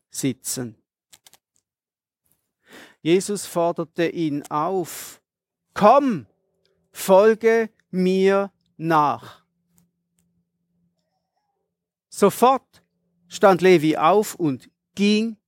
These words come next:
mit ihm. Später war Jesus mit seinen Jüngern bei Levi zu Gast. Levi hatte auch viele Zolleinnehmer und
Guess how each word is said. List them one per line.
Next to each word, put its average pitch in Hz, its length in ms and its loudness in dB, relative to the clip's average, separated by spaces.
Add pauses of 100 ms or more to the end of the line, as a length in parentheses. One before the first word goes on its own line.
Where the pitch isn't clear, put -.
(100)
mit 156 480 -6
ihm. 127 400 -6 (2000)
Später 233 480 2
war 196 180 6
Jesus 190 600 -2 (100)
mit 170 200 -4
seinen 156 340 2
Jüngern 185 500 0 (220)
bei 135 160 0
Levi 175 400 2
zu 302 200 -2
Gast. - 520 -2 (1400)
Levi 180 300 2
hatte 175 380 2
auch 165 160 0
viele 147 400 -2
Zolleinnehmer 151 1040 0 (460)
und 131 260 -12